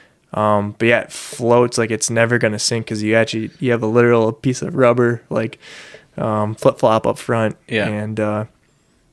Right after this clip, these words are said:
Speaker 1: yeah, it's, it's wacky.
Speaker 2: Yeah, the crazy part about, like you said, is you put your line through that ink part of the pen.
Speaker 1: Yep.
Speaker 2: And then you tie your line, obviously, onto the hook.
Speaker 1: Mm-hmm.
Speaker 2: So that, uh,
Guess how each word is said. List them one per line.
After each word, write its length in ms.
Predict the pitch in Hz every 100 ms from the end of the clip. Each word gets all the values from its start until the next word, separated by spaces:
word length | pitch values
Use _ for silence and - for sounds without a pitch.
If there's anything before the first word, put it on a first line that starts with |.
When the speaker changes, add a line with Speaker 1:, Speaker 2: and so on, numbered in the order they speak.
| -
Speaker 1:
yeah, 200 | - 117
it's, 260 | 107 123 - -
it's 200 | 151 -
wacky. 440 | 113 120 123 110 - _ _ -
Speaker 2:
Yeah, 180 | 127 123
the 100 | 98
crazy 380 | - 131 151 127
part 200 | 127 113
about, 260 | 101 92
like 180 | 95 98
you 60 | 92
said, 240 | - 113
is 200 | 95 - - _ _ _
you 140 | 107 104
put 220 | - 147
your 160 | 117 101
line 400 | 101 104 104 92
through 280 | - 107 107
that 180 | 90 -
ink 260 | 107 101 -
part 200 | 101 95
of 60 |
the 60 | 82
pen. 460 | - - 82 67 60 _ -
Speaker 1:
Yep. 280 | 120 117 - _ _
Speaker 2:
And 100 | 104
then 140 | 95 92
you 100 | 87
tie 220 | - 101
your 160 | 95 90
line, 280 | 90 90 87
obviously, 420 | 85 - 90 90
onto 220 | 90 82
the 100 | 64
hook. 440 | - 117 - - - _ -
Speaker 1:
Mm-hmm. 320 | 113 120 131 - _ _ _ _ _ _ _ _ -
Speaker 2:
So 320 | - 107 92
that, 380 | 78 90 - -
uh, 300 | 87 78